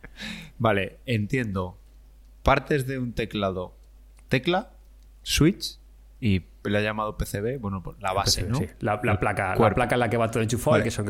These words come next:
Speaker 2: conecta por U S B al ordenador.
Speaker 1: ¿Lo has co-, o sea, bueno, no lo sé, pero cuéntanos tu caso, pero y si se puede, ¿lo has comprado de la misma marca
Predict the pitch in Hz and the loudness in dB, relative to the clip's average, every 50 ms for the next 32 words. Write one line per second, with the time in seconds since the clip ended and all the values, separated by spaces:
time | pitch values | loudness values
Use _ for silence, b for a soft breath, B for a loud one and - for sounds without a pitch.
0 | 101 107 - - 117 110 110 95 117 107 - 113 107 107 104 - - 110 101 95 | -4 -4 -2 -2 -2 0 0 0 0 0 0 0 0 0 0 0 0 -2 -2 -2
1 | 92 92 92 90 87 87 - - - - - - 160 147 139 143 - - - - | -2 -4 -4 -6 -6 -8 -12 -14 -16 -16 -14 -2 2 6 6 6 6 4 2 0
2 | 196 180 160 - - 143 135 127 120 117 117 113 113 113 113 - 123 117 107 104 | 0 0 0 0 0 0 0 0 0 0 -2 -4 -6 -8 -8 -8 -6 -6 -4 -4
3 | 107 120 127 123 - - 160 170 - 120 107 - - 120 104 - 135 131 123 - | -4 -6 -4 -2 -2 -2 -2 -2 -4 -8 -12 -6 -4 -6 -4 -4 -4 -6 -6 -8
4 | 143 127 - 139 147 165 143 127 107 107 - 104 98 117 107 - - 131 143 156 | -8 -4 -4 -4 -4 -2 -4 -4 -6 -4 -4 -4 -6 -6 -4 -2 -2 0 0 0
5 | 175 - - 110 117 123 127 - 151 143 151 143 139 135 135 127 127 131 123 117 | -2 -4 -4 -4 -4 -4 -4 -4 -6 -4 -4 -4 -4 -4 -4 -4 -4 -6 -8 -8
6 | 127 123 120 120 117 - - - 113 113 117 127 139 147 - - - 202 233 | -8 -8 -6 -4 -6 -6 -8 -10 -10 -4 -2 -2 -2 -2 -4 -6 -8 -8 -8